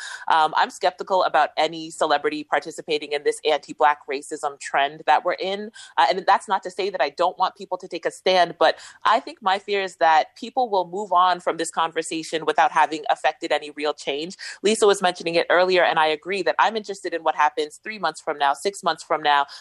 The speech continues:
a year from now, who's still going to be taking a stand and actually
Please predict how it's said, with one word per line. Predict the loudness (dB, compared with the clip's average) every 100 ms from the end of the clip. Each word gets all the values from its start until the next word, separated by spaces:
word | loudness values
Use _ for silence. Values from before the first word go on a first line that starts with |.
| -2
a | -2
year | 0 0 0
from | 0 0
now, | 2 2
who's | 0 -10
still | -2 0
going | 0 -2
to | -4
be | -6
taking | -6 -4 -6
a |
stand | -6 -2 2 2 2
and | 2
actually | 2 0 -8 -8